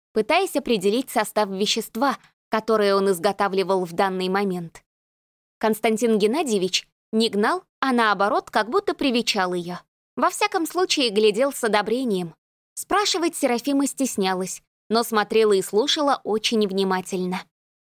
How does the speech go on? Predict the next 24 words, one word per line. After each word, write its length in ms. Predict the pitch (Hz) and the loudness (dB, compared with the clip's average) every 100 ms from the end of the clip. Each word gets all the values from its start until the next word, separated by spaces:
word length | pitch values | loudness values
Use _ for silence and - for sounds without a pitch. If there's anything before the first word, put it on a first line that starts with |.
| _ _ - | _ _ -2
Когда 360 | 247 220 247 | 0 2 2
она 160 | 240 233 | 4 2
приходила, 640 | 233 220 226 220 349 277 175 _ | 0 0 0 0 -2 -2 -4 _
Верстовский 680 | 202 208 214 - 392 - 330 | 2 2 2 0 0 0 -4
вслух 440 | 320 - 208 320 - | -2 0 0 0 2
начинал 500 | 277 - 214 208 214 | 0 2 2 2 2
комментировать 720 | 208 185 185 - 233 233 226 | 0 0 -2 0 0 2 -2
свои 300 | - 196 208 | 0 2 2
действия, 680 | 170 190 180 - 196 175 170 _ _ _ _ | 0 0 -2 -6 -6 -6 -8 _ _ _ _
словно 380 | - 381 427 381 | -2 0 2 -2
специально 680 | - 294 - 262 320 311 | -2 -6 -2 0 2 2
для 160 | 233 226 | 2 0
того, 240 | 220 202 | 0 0
чтобы 260 | 226 233 202 | 0 2 2
заинтересовать 880 | 185 208 190 202 196 196 175 220 - | 2 2 2 0 0 -2 -2 -4 -2
её 220 | 254 247 _ _ | 0 0 _ _
всякими 480 | - 220 208 226 208 | -4 0 0 2 2
парфюмерными 760 | 202 208 208 180 185 180 190 185 | 2 -2 -2 0 0 0 -2 -2
штуками. 600 | - 196 180 175 165 170 _ _ _ _ _ _ - | -2 -2 -4 -6 -6 -12 _ _ _ _ _ _ -10
Серафима 600 | - 294 302 403 415 381 | -2 0 0 0 2 2
услышала 520 | 330 277 330 320 285 | 0 0 0 0 0
много 360 | 247 220 269 262 | 2 2 2 2
загадочных 640 | 240 233 220 - 233 220 | 2 2 0 0 -2 -4
слов: 400 | - 190 156 | -4 -4 -4